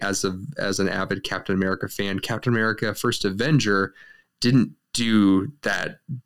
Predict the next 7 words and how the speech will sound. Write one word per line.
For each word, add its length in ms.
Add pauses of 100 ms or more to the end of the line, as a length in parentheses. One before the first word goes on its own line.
(320)
character 420
justice. 640
Uh, 380
it's 480 (160)
solid, 640
it's 180
good, 380